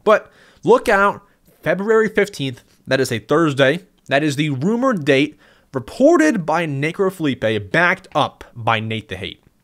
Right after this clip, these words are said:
He said that is what he is hearing as well. So, that's our first rumor. Kinda sucks that it's not a full direct, but as I said,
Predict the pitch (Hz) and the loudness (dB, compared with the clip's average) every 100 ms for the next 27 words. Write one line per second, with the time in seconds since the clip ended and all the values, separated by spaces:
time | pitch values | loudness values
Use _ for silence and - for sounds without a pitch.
0 | _ - 151 - 147 135 131 123 - 113 | _ -6 -4 0 0 2 0 -2 -4 -8
1 | - 104 98 - _ _ 120 104 90 90 | -6 -10 -8 -10 _ _ -8 -8 -8 -14
2 | - - _ _ _ _ _ _ _ _ | -14 -16 _ _ _ _ _ _ _ _
3 | - - 165 - - - _ 175 233 294 | -4 0 0 -4 -20 -20 _ -4 0 2
4 | 302 294 294 302 294 330 208 - _ _ | 0 0 -2 0 -2 0 0 -2 _ _
5 | _ - 262 370 - - 403 359 - 247 | _ -8 -2 2 2 4 2 2 -6 -6
6 | 233 202 233 220 233 254 254 254 240 202 | -8 -6 -6 -6 -10 -6 -4 0 2 2
7 | 196 135 139 139 - 98 95 190 202 190 | 0 0 2 0 -2 -10 -6 0 2 0